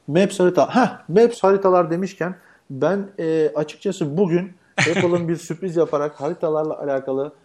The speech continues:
Speaker 1: güzel bir güncelleme, güzel bir uygulama yapmış olacağını, e, e, istiyorum açıkçası.
Speaker 2: Artık uygulamanın nasıl olacağı çok önemli değil ama geçen yıl oluşturduğu hayal kırıklığını toparlayacak nitelikte olması gerekiyor yani.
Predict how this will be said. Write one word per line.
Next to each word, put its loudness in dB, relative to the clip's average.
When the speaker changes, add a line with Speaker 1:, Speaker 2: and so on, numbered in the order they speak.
Speaker 1:
güzel 0
bir -8
güncelleme, -6
güzel -6
bir -6
uygulama -4
yapmış -8
olacağını, -8
e, -14
e, -12
istiyorum 0
açıkçası. -10
Speaker 2:
Artık -2
uygulamanın 0
nasıl -2
olacağı 0
çok 0
önemli 2
değil 4
ama 2
geçen 0
yıl 0
oluşturduğu 0
hayal 4
kırıklığını 0
toparlayacak 0
nitelikte -2
olması 0
gerekiyor 2
yani. 0